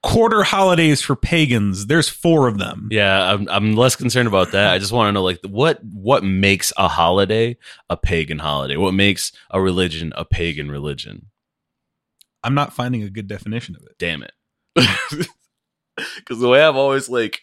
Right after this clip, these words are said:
Speaker 2: heard it expressed is by somebody who practices a mainstream religion, you know, like Christianity, Hinduism, Buddhism, whatever.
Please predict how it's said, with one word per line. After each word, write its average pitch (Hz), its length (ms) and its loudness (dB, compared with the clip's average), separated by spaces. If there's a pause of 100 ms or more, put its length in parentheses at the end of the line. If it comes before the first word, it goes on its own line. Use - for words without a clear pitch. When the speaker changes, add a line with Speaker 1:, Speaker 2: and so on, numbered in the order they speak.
Speaker 2:
heard 117 300 2
it 113 180 2
expressed 98 800 -2
is 87 160 -6
by 87 160 -4
somebody 90 380 -4
who 90 80 -6
practices 87 560 -4
a 76 40 -6
mainstream 85 520 -4
religion, 92 500 -4
you 92 60 -6
know, 78 80 -6
like 76 100 -10
Christianity, 80 840 -10 (460)
Hinduism, 78 580 -8
Buddhism, 80 320 -8
whatever. 82 420 -4